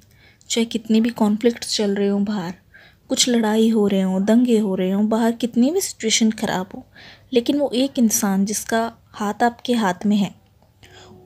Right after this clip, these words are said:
और आपको कुछ भी नहीं चाहिए, और वही सबसे ज़्यादा मैटर करते हैं आपके लिए, तो ये यही दर्शाता है, ठीक है। बहुत अच्छा टाइम स्पेंड करते हैं आप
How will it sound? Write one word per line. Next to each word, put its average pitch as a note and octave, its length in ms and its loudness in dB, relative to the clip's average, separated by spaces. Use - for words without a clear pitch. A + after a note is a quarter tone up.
और C4+ 140 4
आपको B3+ 260 -2
कुछ A3+ 240 -4
भी A3+ 120 2
नहीं A#3 140 6
चाहिए, G#3 420 -2
और A#3+ 100 -4
वही A#3 260 2
सबसे A3 400 -2
ज़्यादा G3+ 260 2
मैटर G3 360 0
करते G#3 300 -4
हैं G#3+ 80 2
आपके G#3 280 -4
लिए, G#3+ 180 -2
तो C#4+ 60 4
ये C4+ 420 4
यही A3 260 4
दर्शाता E3+ 560 -2
है, D3 160 -8
ठीक D#4+ 200 0
है। G4 60 -6
बहुत C4+ 320 4
अच्छा D4 220 -2
टाइम A3+ 240 2
स्पेंड G#3+ 360 2
करते G3+ 300 -2
हैं A3+ 100 4
आप A3 60 0